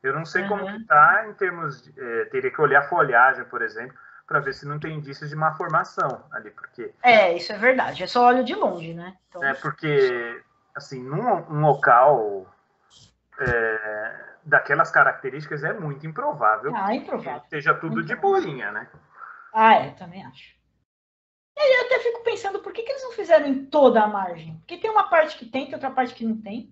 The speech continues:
Speaker 2: árvore,
Speaker 1: Ah,
Speaker 2: da,
Speaker 1: é?
Speaker 2: da, das marginais. É, presta atenção pra você ver.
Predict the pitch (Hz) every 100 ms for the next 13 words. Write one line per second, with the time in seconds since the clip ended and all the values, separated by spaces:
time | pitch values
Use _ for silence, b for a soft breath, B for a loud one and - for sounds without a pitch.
0 | _ 214 240 262 285 - _ _ _ _
1 | _ _ _ - 175 240 240 226 - 240
2 | 226 240 226 208 175 - - 440 - -
3 | 466 - 254 226 226 220